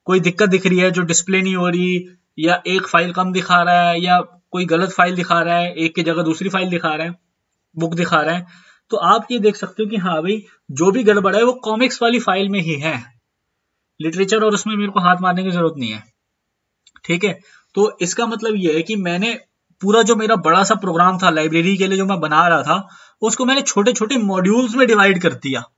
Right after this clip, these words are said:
छोटे-छोटे modules, छोटे-छोटे टुकड़ों में divide कर दिया, जो specific काम कर रहे हैं, जो एक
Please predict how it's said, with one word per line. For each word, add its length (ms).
छोटे-छोटे 440
modules, 460
छोटे-छोटे 500
टुकड़ों 300
में 100
divide 280
कर 140
दिया, 280
जो 140
specific 680
काम 240
कर 160
रहे 140
हैं, 280
जो 140
एक 200